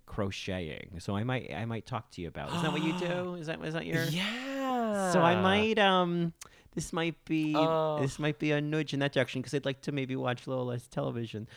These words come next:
Speaker 1: So, um, so yeah, maybe that's what I'll do while I, while I listen to audiobooks is, you know, crochet some scarves.
Speaker 2: Ugh, this is when I wish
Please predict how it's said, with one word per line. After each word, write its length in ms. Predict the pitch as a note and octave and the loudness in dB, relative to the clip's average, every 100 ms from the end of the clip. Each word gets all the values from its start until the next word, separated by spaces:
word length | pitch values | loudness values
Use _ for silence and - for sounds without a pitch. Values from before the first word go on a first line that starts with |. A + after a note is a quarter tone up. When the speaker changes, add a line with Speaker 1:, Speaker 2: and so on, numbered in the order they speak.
| - - | -14 -10
Speaker 1:
So, 680 | - C3 C3+ B2 A#2+ A#2+ D#2+ | -4 4 6 6 6 4 2
um, 640 | A2+ A2 A2 A2 G#2+ G#2+ - - - _ - - | 2 4 2 2 -2 -4 -12 -20 -20 _ -18 -8
so 200 | - G3 | 2 6
yeah, 100 | A4 A#4 | 8 8
maybe 220 | D#3+ D#3+ | 6 6
that's 220 | F3+ F#3 | 6 6
what 100 | F#3+ | 4
I'll 100 | F3 | 4
do 200 | E3 F3 | 6 4
while 200 | F3 E3 | 6 6
I, 100 | E3+ | 4
while 200 | E3 C#3+ D#3 | 4 4 6
I 80 | |
listen 260 | D#3 D#3 D#3+ | 4 2 2
to 60 | C#3 | 2
audiobooks 600 | F3 E3+ A#2 A#2 - - | 4 4 4 2 0 -6
is, 240 | C#3 B2+ - - - | -6 -6 -14 -20 -12
you 60 | D#3 | -4
know, 120 | C#3 | -4
crochet 400 | C3 D#3 - D3 | -2 -4 -2 -2
some 160 | D3 D#3 | -2 -6
scarves. 720 | - F3 G#3 C#2+ - - - _ _ _ _ _ _ _ - | -4 -2 0 0 -4 -10 -16 _ _ _ _ _ _ _ 0
Speaker 2:
Ugh, 180 | C3 B2+ - - C3+ | 2 2 0 -10 -8
this 160 | B2 | -8
is 140 | C#3+ B2+ | -6 0
when 160 | C#3+ | 2
I 80 | C3+ | 2
wish 420 | B2+ B2+ - - | 2 0 -2 -10